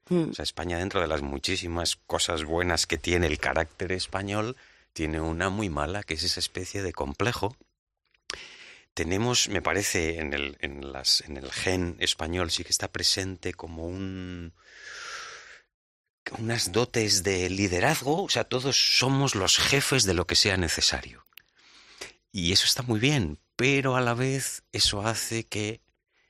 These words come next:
Speaker 2: la relación con los otros siempre esté como en términos de rivalidad. O sea, una cosa que yo veía en Alemania, por eso Alemania funciona tan bien, mm, a nivel estructural,
Speaker 1: Mm.
Speaker 2: esa mentalidad de formar parte de un equipo.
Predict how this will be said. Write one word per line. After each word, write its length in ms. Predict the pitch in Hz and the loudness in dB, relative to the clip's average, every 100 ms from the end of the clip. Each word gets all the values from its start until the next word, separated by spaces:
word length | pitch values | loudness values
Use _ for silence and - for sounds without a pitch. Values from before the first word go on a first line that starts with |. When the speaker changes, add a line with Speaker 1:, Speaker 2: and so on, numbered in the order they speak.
| _ _ _ | _ _ _
Speaker 2:
la 160 | 87 92 | 0 2
relación 380 | 92 85 110 107 | 2 0 -2 -2
con 120 | 104 | -4
los 140 | 92 104 | -4 -6
otros 440 | 101 107 - - | -6 0 0 2
siempre 640 | - - 113 123 - 123 | 2 2 0 -4 -8 -4
esté 260 | 123 - 131 | 0 0 0
como 240 | - 113 | -4 -4
en 80 | 95 | -4
términos 560 | - 107 113 117 110 98 | -4 -8 -8 -10 -10 -4
de 140 | 92 | -2
rivalidad. 800 | 85 87 82 80 76 80 85 85 - | -2 -2 -2 -2 -4 -4 -2 -2 0
O 40 | |
sea, 120 | 90 | -2
una 120 | 110 | -2
cosa 180 | - 147 | -2 -2
que 100 | 135 | 2
yo 120 | 117 107 | 2 4
veía 220 | 113 110 | 2 2
en 100 | 104 | 2
Alemania, 480 | 95 87 98 98 87 | 0 2 2 2 0
por 140 | 71 | -2
eso 160 | 80 101 | -2 -2
Alemania 480 | 80 78 82 104 - - - - | 0 -2 -2 -4 -8 -16 -20 -10
funciona 880 | - - 73 71 - 87 87 87 90 | -4 -4 -4 -6 -2 2 2 2 0
tan 580 | - 87 87 85 85 82 | 0 -2 -2 -4 -4 0
bien, 540 | 90 90 92 98 104 - - - _ - | 2 4 2 0 -2 -10 -20 -20 _ -4
mm, 340 | 92 87 85 - - | 0 2 0 -4 -12
a 240 | - - 82 | -6 -4 0
nivel 300 | 82 90 95 | 2 2 2
estructural, 720 | - 90 - 92 98 107 127 | 2 0 -2 0 2 2 2
Speaker 1:
Mm. 60 | 143 | 2
Speaker 2:
esa 240 | 107 113 | 2 4
mentalidad 720 | 107 101 104 101 98 101 110 | 4 2 2 0 2 2 2
de 360 | 101 92 110 107 | 0 2 2 0
formar 420 | - 95 85 98 - | -2 0 2 0 0
parte 280 | 101 - | -2 -2
de 140 | 80 80 | -2 -2
un 100 | 90 | -2
equipo. 400 | 80 87 - | -2 -4 -6